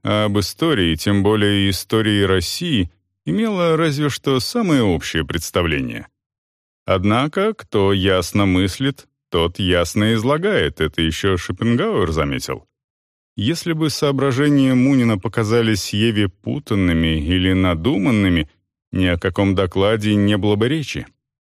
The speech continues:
Но логика её вполне устроила,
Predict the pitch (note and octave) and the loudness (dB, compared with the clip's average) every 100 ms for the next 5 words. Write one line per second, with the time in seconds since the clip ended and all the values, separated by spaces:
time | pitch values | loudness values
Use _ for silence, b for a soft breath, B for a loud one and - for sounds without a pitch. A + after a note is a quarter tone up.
0 | _ _ - G#2+ A#2 A#3 A3 C#3 E3+ F#3 | _ _ -4 0 0 -2 -2 0 0 -4
1 | G3+ E3+ D3 D3+ C#3+ - C3 A#2+ B2 C3+ | -2 2 2 2 0 -2 0 2 2 2
2 | C3+ - A3 F3+ G#2 F#2+ | -2 -4 -2 0 2 0